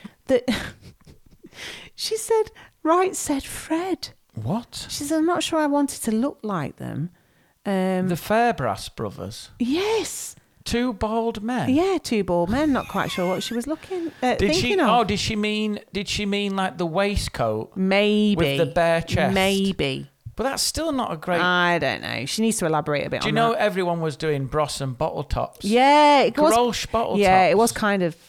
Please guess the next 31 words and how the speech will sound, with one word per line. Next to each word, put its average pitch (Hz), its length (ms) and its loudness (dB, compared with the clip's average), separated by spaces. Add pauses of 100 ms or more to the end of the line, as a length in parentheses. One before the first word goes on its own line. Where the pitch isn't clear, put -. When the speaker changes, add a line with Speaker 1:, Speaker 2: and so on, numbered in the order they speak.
(140)
Speaker 1:
that - 240 -2 (160)
era, 185 340 2
wasn't 160 300 -2
it? 151 240 -4
I 165 120 -4
remember 175 280 -2
my 160 100 0
mate 170 280 -2
had - 140 -8
that. 131 280 -6 (480)
Speaker 2:
I 214 140 2
Speaker 1:
Um, 262 60 2
Speaker 2:
remember 247 640 0
Bros 254 420 0
was 190 160 -4
a 185 80 -4
bit, 196 320 -2
I 208 160 0
was, 214 180 0
I 196 240 -2
had 196 220 0
the 180 60 0
album 180 360 -2
on 143 220 0
vinyl, 151 400 0
but 196 100 -2
I - 80 0
was 170 140 0
Speaker 1:
Mm. - 20 0
Speaker 2:
a 175 40 -2
bit - 360 -6